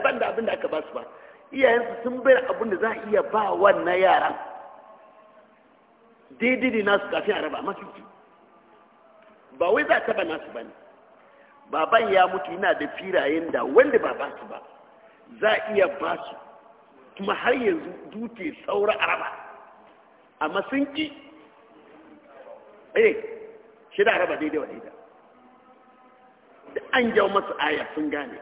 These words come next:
an jawo masu hadisi an gane. Amma ba za a yi ba, saboda mai shuha,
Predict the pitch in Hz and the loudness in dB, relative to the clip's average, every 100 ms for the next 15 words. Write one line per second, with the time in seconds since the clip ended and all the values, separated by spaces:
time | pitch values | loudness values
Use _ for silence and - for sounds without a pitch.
0 | - 233 240 240 240 - - 160 - 143 | -2 0 2 2 0 -6 -10 -14 -14 -6
1 | 156 156 - - - - - - _ _ | -4 -4 -6 -14 -20 -20 -20 -20 _ _
2 | _ _ _ - 120 175 135 143 - - | _ _ _ -14 -6 -4 -4 -4 -6 -12
3 | - 175 165 147 143 - - 185 - - | -4 -2 -2 -4 -6 -6 -8 -10 -8 -6